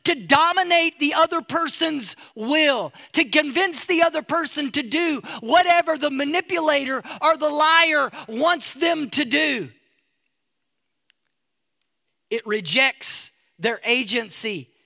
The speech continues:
and it asserts itself. It robs the person of their dignity.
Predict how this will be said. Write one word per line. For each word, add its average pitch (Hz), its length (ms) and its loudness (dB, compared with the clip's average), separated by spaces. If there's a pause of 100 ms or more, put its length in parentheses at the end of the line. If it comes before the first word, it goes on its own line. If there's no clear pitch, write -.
(240)
and 233 160 0
it 254 100 -2
asserts 269 840 -4
itself. 240 920 0 (680)
It 269 220 2
robs 285 480 0
the 285 140 -2
person 247 600 -6 (340)
of 277 180 0
their 269 180 0
dignity. 240 680 -2